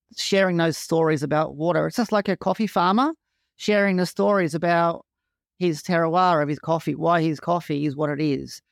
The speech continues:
the processing method. Like every coffee farmer has a story. Every bottle of water from a natural source has a story. It's exactly the same. And it's just getting those stories out there. It's like what we do, get our stories out there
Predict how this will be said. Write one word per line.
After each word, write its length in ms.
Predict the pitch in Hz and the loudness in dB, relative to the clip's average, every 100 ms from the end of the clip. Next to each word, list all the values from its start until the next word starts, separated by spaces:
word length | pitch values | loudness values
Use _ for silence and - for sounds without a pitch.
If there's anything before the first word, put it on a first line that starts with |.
| _ | _
the 60 | 160 | -6
processing 600 | - 170 151 160 156 143 | 0 0 2 0 0 0
method. 340 | 139 - - - _ _ - | 0 -4 -8 -10 _ _ -2
Like 280 | 156 147 - | 0 0 0
every 640 | 196 175 185 170 156 147 | 0 0 2 2 2 0
coffee 300 | - 151 - | -2 -4 -4
farmer 380 | 135 160 156 143 | -4 0 2 2
has 160 | 143 123 | -2 -4
a 80 | 143 | -8
story. 540 | - 160 156 131 - _ _ _ _ _ | -2 0 2 0 -6 _ _ _ _ _
Every 260 | 190 190 185 | -2 0 0
bottle 340 | 170 165 156 | 2 0 0
of 80 | 147 | -2
water 480 | 160 175 156 185 226 _ _ _ _ - | 0 2 2 2 -2 _ _ _ _ -6
from 120 | 175 | -2
a 60 | 165 | 0
natural 360 | 160 165 165 | 2 0 -2
source 300 | 147 202 233 | -2 0 0
has 180 | 196 165 | 2 0
a 60 | 156 | 0
story. 540 | - 160 156 127 - _ _ | 0 2 2 0 -6 _ _
It's 80 | 160 | -4
exactly 380 | 156 185 - | 0 0 0
the 120 | 156 151 | -2 0
same. 240 | - - - _ _ _ _ - | -2 -4 -10 _ _ _ _ -6
And 80 | 156 | -4
it's 140 | 147 | -2
just 160 | 170 - | -4 -2
getting 260 | 170 170 160 | 0 2 2
those 200 | 151 131 | 0 -2
stories 420 | - 156 147 139 | 0 2 2 2
out 180 | 156 175 | 0 0
there. 260 | 240 240 175 | 0 2 0
It's 160 | 143 | 0
like 160 | 156 156 | 0 0
what 160 | 151 143 | -2 -4
we 100 | 156 | -2
do, 220 | 196 214 | 0 0
get 140 | 165 | 2
our 120 | 156 | 0
stories 400 | 139 - 160 156 | 0 -2 0 0
out 160 | 160 165 | 0 -2
there 200 | 247 320 | 0 -2